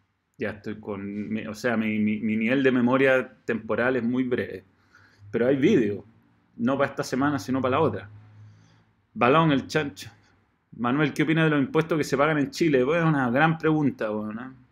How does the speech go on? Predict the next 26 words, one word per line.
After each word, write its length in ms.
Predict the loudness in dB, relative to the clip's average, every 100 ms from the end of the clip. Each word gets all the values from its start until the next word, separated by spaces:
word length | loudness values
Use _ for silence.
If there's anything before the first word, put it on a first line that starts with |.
| _ -6
Un 160 | -6
escándalo. 580 | -4 -2 0 0 -4 -10 _ _ _ _ _ _ _ _ _ _ _ _ _ -20 _ _
Es 120 | 0
un 140 | 0
escándalo 480 | -4 -2 0 2 0
y 120 | -2
es, 80 | -4 -8 -20 _
y, 320 | -8 -6 -4
y 80 | -4
es 60 | -2
poco 280 | -4 -2 0
claro 400 | 0 0 -2 -2
también, 560 | -2 -4 -4 -4 -8 -12 _ _ _
eh, 240 | -14 -10 -10 -10 -14 _ _ _ -10
es 180 | -8 -8
muy 640 | -10 -10 -6 0 4 6
abusivo 720 | 4 2 -2 0 4 4 2
pa' 100 | 0
las, 160 | -4 -8 _ _ _ _ _ _ _ -6
pa' 120 | -4
las 160 | -4 -12 _
pymes, 420 | 0 2 2 -2
es 60 | -4
terrible, 540 | -8 -2 -2 -2 -8 -14 _ _ _ _
es 140 | -20
terrible. 540 | -16 -10 -8 -8 -10